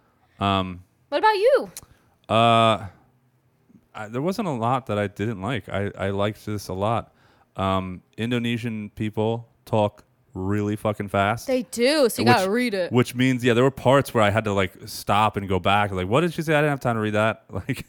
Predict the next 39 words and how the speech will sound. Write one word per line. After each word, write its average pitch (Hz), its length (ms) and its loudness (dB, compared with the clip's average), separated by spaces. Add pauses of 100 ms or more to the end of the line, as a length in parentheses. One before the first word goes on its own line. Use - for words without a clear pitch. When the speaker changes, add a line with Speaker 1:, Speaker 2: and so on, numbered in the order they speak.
(600)
Speaker 1:
they 95 80 -4
talk 98 220 -4
very 95 360 2
fast. 85 460 -6 (440)
Um, 95 520 -2 (200)
but 202 120 -10
that's 247 160 -2
fine. 85 340 -6 (240)
They're 143 120 -2
allowed 85 240 -2
to 85 60 -16
talk 82 220 -8
fast. 85 480 -10
I 101 80 -4
just, 95 400 -8
I 92 140 -4
didn't 87 260 -10
like 87 180 -4
having 87 280 -6
to - 60 -12
stop 98 360 -4
it 92 140 -2
and, 92 120 -8
like, 90 240 -8
Speaker 2:
Yeah. 214 360 -6
Speaker 1:
<laughs> - 120 -10
go, 165 80 0 (140)
go 147 100 6
read 117 340 2
what 123 140 0
they 123 140 0
said. 123 340 0
I 110 40 -2
was 110 40 -4
like, 123 140 -6
"Ah," 151 80 2
I 123 60 0
turned 143 260 -4
away 127 260 0